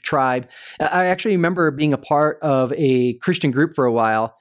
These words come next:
who spoke openly, almost with a measure of pride, about being ridiculed by the outside world. It was kind of there like, "Oh, this is how we're persecuted. This is how Christians are persecuted." Maybe you've heard this kind of thing.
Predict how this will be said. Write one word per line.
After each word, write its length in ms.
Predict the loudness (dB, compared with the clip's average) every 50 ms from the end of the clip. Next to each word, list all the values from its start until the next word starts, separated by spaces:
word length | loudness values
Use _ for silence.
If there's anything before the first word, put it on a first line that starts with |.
| _ _ -20 -20 -20 -20 -8 0
who 200 | 2 4 4 4
spoke 540 | 4 0 -2 0 2 0 0 0 -2 -10 -6 0
openly, 600 | 2 2 2 0 -2 -2 -2 0 0 0 0 -2 -2
almost 360 | 0 0 0 0 0 -2 -2
with 120 | -2 0 0
a 60 | 0
measure 480 | 0 0 0 0 -2 -2 0 0 -2
of 260 | 0 0 -2 -4 -4 -14
pride, 680 | -18 -16 -8 -4 -2 0 0 0 -2 -4 -6 -8 -10 _ _ _ _ _ _ _ -20 -12 _ -4
about 320 | -2 0 0 0 0 0
being 180 | 0 0 0 -2
ridiculed 680 | 0 0 0 0 0 -2 -4 0 2 2 2 2 0
by 120 | -2 -4 -2
the 120 | 0 -2
outside 380 | -2 -2 -2 -2 -4 -4 -4 -4
world. 300 | -2 -2 -2 -2 -2 0
It 40 |
was 120 | 0 -2 0
kind 240 | -2 -2 -2 -2 -2
of 80 | -2
there 260 | 0 2 2 4 4
like, 240 | 2 2 0 -2 -2
"Oh, 220 | 0 2 2 2 2
this 240 | 0 0 -2 -2
is 100 | -2 -4
how 180 | -2 -2 0 0
we're 100 | 0 -2
persecuted. 640 | -2 -2 -2 -2 -2 -4 -6 -4 -6 -6 -6 -4 -4
This 80 | -2
is 40 | 0
how 100 | 0 -2
Christians 420 | -2 -2 -4 -4 -4 -4 -4 -4 -4
are 80 | -4
persecuted." 560 | -2 -4 -4 -4 -6 -8 -4 -4 -4 -2 0
Maybe 200 | 0 0 0 0
you've 120 | -2 -2 0
heard 160 | 0 -2 0
this 120 | -2 -4
kind 160 | -4 -4 -6 -6
of 80 | -6
thing. 280 | -6 -6 -6 -6 -6